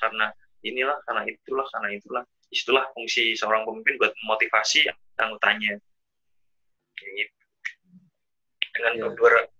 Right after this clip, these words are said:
Speaker 1: dengan berbagai metode pendekatan-pendekatan yang bisa kita lakukan, entah itu pendekatan secara teman, organisasi, pendekatan secara apapun,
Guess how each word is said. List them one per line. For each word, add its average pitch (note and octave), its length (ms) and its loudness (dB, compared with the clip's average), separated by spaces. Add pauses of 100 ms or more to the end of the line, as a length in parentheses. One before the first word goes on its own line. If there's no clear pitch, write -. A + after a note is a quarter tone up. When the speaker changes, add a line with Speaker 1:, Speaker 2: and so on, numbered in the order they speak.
(120)
Speaker 1:
dengan A#2 320 4
berbagai A#2 480 2 (380)
metode A#2 440 4 (220)
pendekatan-pendekatan A2+ 1040 2
yang A2+ 160 2 (760)
bisa - 240 4
kita A2+ 240 2
lakukan, A2+ 460 2 (100)
entah A2 160 0
itu - 240 -6
pendekatan G#2+ 400 0
secara A2 240 0
teman, C3+ 300 0 (100)
organisasi, A#2+ 720 0
pendekatan G#2+ 400 0
secara G2+ 320 2
apapun, A2 240 -4